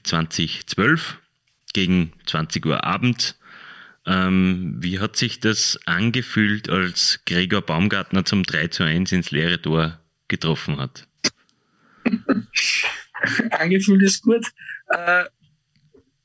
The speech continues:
Speaker 2: das Spannende ist eigentlich, dass das Tor vom, vom, vom Gregor eigentlich dann eh fast keiner mehr mitgekriegt hat, wenn man's genau nimmt.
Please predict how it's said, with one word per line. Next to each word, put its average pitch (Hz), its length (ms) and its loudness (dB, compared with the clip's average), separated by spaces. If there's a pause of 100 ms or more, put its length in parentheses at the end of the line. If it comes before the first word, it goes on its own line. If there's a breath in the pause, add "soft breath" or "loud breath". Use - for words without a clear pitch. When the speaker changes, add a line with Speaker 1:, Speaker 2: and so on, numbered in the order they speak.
(200)
Speaker 2:
das 190 400 2
Spannende 220 540 2
ist 208 160 2
eigentlich, 202 420 2
dass 180 220 0
das 175 200 2
Tor 185 200 2
vom, 190 260 6 (400)
vom, 170 500 2
vom 165 180 0
Gregor 165 380 2
eigentlich 180 560 0
dann - 140 0
eh 175 120 4
fast 175 280 0
keiner 175 200 2
mehr 170 120 0
mitgekriegt - 560 2
hat, 185 140 0
wenn 165 120 0
man's 175 160 -2
genau 160 280 2
nimmt. 190 240 6